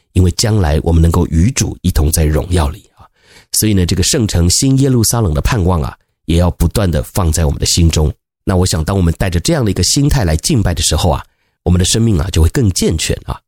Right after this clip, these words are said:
可以不断的前进。好，那这就是我们今天的分享，我们一起来祷告。亲爱的天父，谢谢你透过这些地名来提醒我，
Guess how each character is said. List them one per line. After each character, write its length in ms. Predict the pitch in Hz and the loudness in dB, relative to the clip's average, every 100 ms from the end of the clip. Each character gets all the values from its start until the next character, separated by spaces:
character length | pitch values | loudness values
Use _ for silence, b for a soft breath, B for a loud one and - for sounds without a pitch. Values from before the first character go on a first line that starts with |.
| _ | _
可 120 | - 82 | -4 -2
以 40 | |
不 140 | - | 0
断 160 | 76 80 | 0 0
的 60 | 71 | 0
前 280 | - - | -2 -4
进。 200 | - - - _ _ _ - B B B B - | -2 -4 -6 _ _ _ -20 B B B B -6
好， 160 | 92 110 | -2 -2
那 80 | |
这 100 | 98 | -2
就 140 | 101 98 | -2 -2
是 100 | 101 | 0
我 80 | 78 | 2
们 100 | 78 | 2
今 100 | 107 | 0
天 80 | |
的 60 | 98 | 0
分 160 | 143 160 | 0 0
享， 340 | 82 80 92 - | 0 0 -2 0
我 80 | |
们 220 | 82 82 - | 2 2 0
一 60 | |
起 120 | - 71 | -2 0
来 100 | 71 | 0
祷 160 | 67 | -2
告。 180 | - 78 - _ _ _ _ _ _ b b b b b b b | -6 -8 -10 _ _ _ _ _ _ b b b b b b b
亲 140 | - 131 | -4 -2
爱 40 | |
的 80 | 110 | 0
天 180 | 135 135 | 0 -2
父， 300 | 160 131 - | 0 -2 -2
谢 160 | - 110 | -2 0
谢 100 | 107 | 0
你 100 | 80 | 2
透 180 | - 98 | 0 0
过 180 | 95 | 0
这 80 | 85 | 0
些 100 | 101 | -2
地 220 | 95 160 | -2 0
名 280 | 107 82 90 | 2 2 2
来 180 | 92 82 | 0 -2
提 160 | - 92 | 0 0
醒 180 | 110 113 | 0 0
我， 320 | 85 - | 0 -2